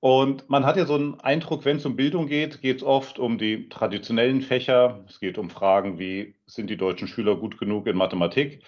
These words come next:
In letzter Zeit zunehmend auch um die Frage, sollten wir mehr iPads im Unterricht haben? Wie steht's um die digitalen Fähigkeiten der Schüler? Es geht aber relativ selten um die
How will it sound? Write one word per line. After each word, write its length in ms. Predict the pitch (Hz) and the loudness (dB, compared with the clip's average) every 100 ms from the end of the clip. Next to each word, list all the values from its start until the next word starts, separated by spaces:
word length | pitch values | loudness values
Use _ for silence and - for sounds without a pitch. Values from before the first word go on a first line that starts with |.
| - - _ _ _ | -20 -20 _ _ _
In 120 | - 104 | -4 2
letzter 360 | 113 - 120 | 2 2 0
Zeit 260 | - 113 104 | 2 2 0
zunehmend 380 | 127 113 110 107 | -4 -4 -2 0
auch 180 | 98 | 0
um 100 | 104 | -2
die 120 | 101 95 | -6 -6
Frage, 560 | 95 98 101 104 - | 0 2 2 0 -2
sollten 360 | - 110 107 104 | -4 -2 -2 0
wir 100 | 95 | -2
mehr 200 | 90 101 | 0 0
iPads 340 | 123 127 123 | 0 -2 -4
im 60 | 123 | -6
Unterricht 460 | 117 113 104 107 - | -4 -4 -4 -2 0
haben? 320 | 107 104 95 | 0 0 -6
Wie 80 | 95 | -8
steht's 300 | - 101 110 | -6 -6 -4
um 100 | 92 | -4
die 140 | 92 | -4
digitalen 500 | 98 90 90 92 90 | -6 -6 0 0 0
Fähigkeiten 640 | - 101 120 - 127 127 | 0 0 0 0 0 0
der 140 | 113 110 | -4 -6
Schüler? 420 | - 123 120 120 - - _ - | -6 -2 0 -2 -8 -20 _ -20
Es 100 | - | -4
geht 140 | 139 | 2
aber 160 | 180 143 | 4 4
relativ 460 | 127 151 151 - - | 6 4 2 -6 -8
selten 600 | - 110 135 143 147 135 | -2 0 0 -4 -4 -4
um 440 | 135 123 120 120 | -2 -2 0 -4
die 560 | 117 117 113 113 117 | -2 -2 0 -2 -4